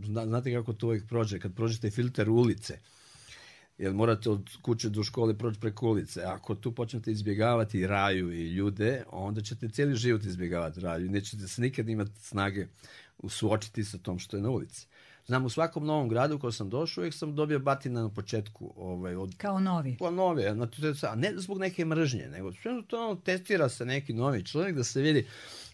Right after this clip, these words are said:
Speaker 1: kakav je, šta je i
Speaker 2: I tad se primi u
Speaker 1: i
Speaker 2: raju.
Speaker 1: i tad te, i tad postaješ raja ili nisi, ne postaješ nikad raja.
Speaker 2: I bili ste raja.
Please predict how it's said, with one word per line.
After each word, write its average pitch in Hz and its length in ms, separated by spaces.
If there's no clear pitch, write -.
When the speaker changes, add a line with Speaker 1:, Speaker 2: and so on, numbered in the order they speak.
Speaker 1:
kakav 147 320
je, 139 80
šta 135 260
je 190 300
i 160 100
Speaker 2:
I 208 120
tad 226 240
se 233 100
primi 233 280
u 208 40
Speaker 1:
i 196 60
Speaker 2:
raju. 165 400
Speaker 1:
i 170 100
tad 196 120
te, 214 180
i 170 60
tad 185 220
postaješ 185 400
raja 170 320
ili 185 220
nisi, 185 360
ne 113 120
postaješ 127 340
nikad 139 260
raja. 104 240
Speaker 2:
I 220 100
bili 208 220
ste 180 180
raja. 135 400